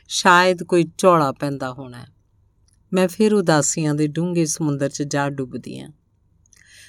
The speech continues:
ਪਤਾ ਨਹੀਂ ਕਿਹੋ ਜਿਹਾ ਰਿਸ਼ਤਾ ਬਣਾਇਆ ਇਹ ਬਣਾਉਣ ਵਾਲੇ ਨੇ, ਸਿੱਧਾ ਅੰਦਰਾਂ ਨੂੰ ਹੀ ਖੋਰੀ ਜਾਂਦਾ ਹੈ।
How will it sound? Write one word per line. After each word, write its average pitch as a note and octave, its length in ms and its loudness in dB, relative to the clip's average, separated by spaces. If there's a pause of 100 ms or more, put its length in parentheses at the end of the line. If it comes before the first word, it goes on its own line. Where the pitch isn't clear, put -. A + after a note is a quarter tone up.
(200)
ਪਤਾ E4 220 0
ਨਹੀਂ D#4 160 6
ਕਿਹੋ A#3 420 6
ਜਿਹਾ G#3 200 6
ਰਿਸ਼ਤਾ F3+ 420 0
ਬਣਾਇਆ D3+ 420 0
ਇਹ E3+ 120 0
ਬਣਾਉਣ C#3+ 400 -2
ਵਾਲੇ C#3+ 320 -6
ਨੇ, C#3 240 -16 (560)
ਸਿੱਧਾ F#3 480 2
ਅੰਦਰਾਂ D3+ 340 2
ਨੂੰ F3 120 0
ਹੀ G3 160 -2
ਖੋਰੀ D#3+ 340 2
ਜਾਂਦਾ D3 340 -4
ਹੈ। D3 200 -16